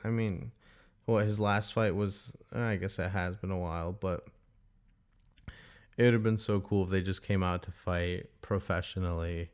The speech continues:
or if they had just done it earlier, man. Oh my God, do you know how many people would have watched that fight? That would have gone down in history. And so, um, we haven't seen Juan Manuel Marquez perform in a long time.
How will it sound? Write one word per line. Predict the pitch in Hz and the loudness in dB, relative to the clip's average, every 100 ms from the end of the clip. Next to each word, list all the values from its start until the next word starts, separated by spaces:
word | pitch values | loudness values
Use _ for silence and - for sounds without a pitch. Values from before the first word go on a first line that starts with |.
| _ - - - _ - | _ -20 -20 -20 _ 0
or | 110 107 | 4 4
if | 104 | 4
they | 104 101 | 2 2
had | 104 95 | 2 0
just | 98 - | -6 -2
done | 104 104 | -2 -2
it | - | -2
earlier, | 104 143 196 160 101 | 0 2 4 4 4
man. | 90 92 104 127 151 127 | 0 -2 0 0 0 -2
Oh | 143 | -2
my | 160 | 0
God, | 127 104 120 165 | -2 -2 0 0
do | 110 | 2
you | 120 | 0
know | |
how | 160 | 2
many | 165 139 | 4 2
people | - 135 147 | 0 -2 0
would | 143 | 0
have | 117 | 2
watched | 92 95 107 - | 2 0 -2 -4
that | 147 139 | -4 -4
fight? | - 156 165 160 - - - - - - | -2 2 2 0 -8 -20 -20 -20 -20 -8
That | 139 165 | 0 2
would | 160 | 4
have | 120 | 4
gone | 123 120 117 | 4 4 4
down | 110 101 | 4 4
in | 90 87 - | 0 -6 -2
history. | 160 160 - - 90 69 104 _ - - - - - | 2 2 -2 -4 -4 -6 -12 _ -20 -20 -20 -20 -10
And | 110 110 110 104 | -4 0 0 -2
so, | - 110 104 101 95 - | -2 2 4 4 0 -2
um, | 92 98 95 85 | -4 -2 0 4
we | 110 | 6
haven't | 110 117 110 110 | 10 10 8 4
seen | - 110 101 98 | 4 4 6 4
Juan | 92 104 | 4 4
Manuel | 101 98 95 | 6 4 4
Marquez | 95 92 98 101 92 | 4 2 2 2 0
perform | - 95 - 95 90 | 0 -4 2 2 4
in | 90 | 4
a | 87 | 4
long | 90 90 98 | 4 4 2
time. | 95 95 95 90 90 | 2 2 4 2 0